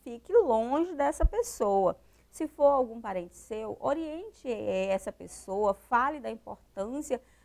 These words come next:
do não fumar, porque a, o fumo, né, ele, o tabaco, ele prejudica os nossos pulmões, o nosso sistema respiratório, podendo até trazer uma falência respiratória, a pessoa vir a óbito.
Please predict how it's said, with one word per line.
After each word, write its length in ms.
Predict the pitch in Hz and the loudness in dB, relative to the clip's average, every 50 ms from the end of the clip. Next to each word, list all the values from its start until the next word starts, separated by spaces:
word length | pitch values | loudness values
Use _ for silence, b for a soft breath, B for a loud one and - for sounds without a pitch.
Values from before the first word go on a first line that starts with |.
| b b - | b b -14
do 180 | 190 240 294 | -10 -6 -4
não 280 | 294 285 277 294 370 508 | -2 0 2 0 0 -2
fumar, 560 | - - - 494 508 453 330 247 - 233 226 233 - | -4 -6 -6 -6 -4 -2 0 0 0 -2 -4 -2 2
porque 260 | - 285 285 - 294 269 | 2 2 2 2 -2 -2
a, 220 | 254 240 247 - - | 0 0 -2 -4 -6
o 120 | 220 233 | -10 -12
fumo, 580 | - - - - - 277 330 381 392 320 233 208 | -14 -16 -20 -14 -8 -6 -6 -6 -6 -6 -8 -8
né, 280 | 196 190 208 277 349 - b b b b b b | -8 -8 -8 -10 -10 -14 b b b b b b
ele, 240 | - 208 233 240 240 | 2 2 2 2 2
o 80 | 233 233 | -2 -4
tabaco, 500 | - 226 190 180 180 202 226 247 - 247 | -2 -4 -4 -2 0 0 0 0 0 -2
ele 120 | 226 220 | -6 -6
prejudica 960 | - _ - 254 262 302 403 427 - 415 392 294 233 240 233 247 - - 285 | -6 _ 2 4 4 4 2 0 -4 -4 -6 -8 -10 -10 -10 -10 -6 -2 -4
os 80 | 277 269 | -4 -2
nossos 340 | 269 233 226 233 233 - - | -2 -6 -6 -6 -8 -10 -18
pulmões, 580 | _ - 233 220 202 190 190 196 208 220 220 208 | _ -14 -14 -12 -8 -6 -6 -6 -6 -6 -10 -12
o 40 | 196 | -10
nosso 240 | 196 190 208 - | -8 -8 -8 -8
sistema 460 | - - 202 - - - 233 254 285 285 | -10 -16 -16 -12 -8 -8 -6 -6 -8 -8
respiratório, 960 | 269 254 - - - 233 208 202 196 - - 196 185 180 180 180 190 196 202 b b b b b b | -10 -12 -14 -12 -12 -8 -6 -8 -8 -8 -6 -4 -2 0 0 0 -2 -2 -4 b b b b b b
podendo 340 | - 214 196 220 226 233 233 | -10 -8 -8 -6 -6 -4 -4
até 320 | 226 226 - - 240 247 | -4 -4 -2 0 0 2
trazer 280 | 262 294 277 269 247 240 | 2 2 0 0 0 -2
uma 200 | 233 233 226 240 | -4 -4 -8 -10
falência 720 | - - - 285 294 339 359 302 247 254 294 302 - 320 | -10 -8 -2 0 0 0 0 -2 -4 -6 -8 -10 -8 -8
respiratória, 640 | 330 294 285 - - - 269 262 262 - 220 220 220 | -8 -8 -8 -10 -8 -4 -2 -2 -2 0 -2 -2 -2
a 40 | 233 | -2
pessoa 400 | - 262 254 - - 262 240 240 | -4 -6 -8 -4 0 0 0 0
vir 180 | 240 240 233 254 | -2 -6 -10 -8
a 220 | - 466 494 - | -6 -2 2 4
óbito. 420 | 214 180 160 - - - - _ | 4 4 4 2 0 -8 -20 _